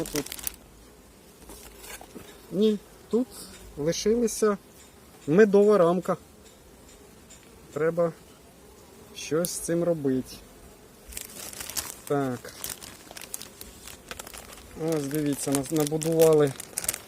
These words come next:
сотиків. Зараз ми їх... Ось дивіться, яка краса. Чистий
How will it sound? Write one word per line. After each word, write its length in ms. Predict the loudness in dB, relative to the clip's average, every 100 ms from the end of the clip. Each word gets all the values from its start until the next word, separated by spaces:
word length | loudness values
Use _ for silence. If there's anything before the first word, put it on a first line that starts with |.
| -14 -10 -8 -10 -12 -10
сотиків. 540 | -2 2 2 0 -4 -8 -8 -12 -12 -16 -16 -18 -18 -18 -14 -12 -8 -4 2
Зараз 420 | 4 4 2 2
ми 160 | 2 2
їх... 100 | 0 -6 -18 -20 -20 -18 -18 -18 -18 -18 -20 -14 -6
Ось 200 | -4 0
дивіться, 440 | 0 2 0 0
яка 340 | -2 0 -2 -4 -6
краса. 360 | -4 -4 -4 -6 -12 -20 -20 -20 -20 -20 -20 -20 -20 -20 -20 -20 -20 -20 -20 -20 -20 -20 -20 -20 -20 -20 -18
Чистий 640 | -6 -2 -2 -2 -4 -4 -8